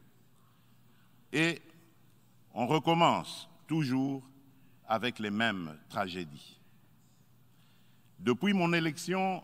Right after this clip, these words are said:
à la tête de la République démocratique du Congo, j'ai eu, je n'ai eu de cesse de me battre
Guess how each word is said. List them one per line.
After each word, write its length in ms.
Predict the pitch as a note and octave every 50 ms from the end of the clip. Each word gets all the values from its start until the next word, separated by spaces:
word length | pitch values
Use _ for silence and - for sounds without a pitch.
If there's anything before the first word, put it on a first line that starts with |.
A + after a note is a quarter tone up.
| - -
à 120 | - C3
la 120 | C#3 C#3+ C#3
tête 440 | - - E3+ E3+ D#3 A#2 - - A2 F#2+ E2+ D#2 - - - - - - -
de 140 | E2+ E2+ A2+
la 120 | A#2 A#2+
République 440 | A2+ A#2+ A#2+ - B2+ B2 B2+ C3+ B2
démocratique 600 | G#2+ A2 G#2 G#2 F#3 - A2 G2+ - A#2+ A#2 G2+
du 100 | F#2+ G#2
Congo, 420 | - - C#3 D3 D#3+ F3 F#3 F#3+ F3+
j'ai 180 | C#3+ C3 D3+ D#3
eu, 300 | E3+ F#3 F#3 F#3+ - - - - - - -
je 120 | G2+ A2
n'ai 140 | D3+ D#3 D#3+
eu 140 | E3 F3+ F#3
de 160 | D3 D#3 D3+
cesse 540 | C3+ - - F#3 F3 C3+ - - - - D#2+ - - - - - - - -
de 140 | - D#2+ F2+
me 140 | F#2 G2 G2+
battre 460 | G2 C3 D3+ D3 A2+ - E2+ E2 C#2+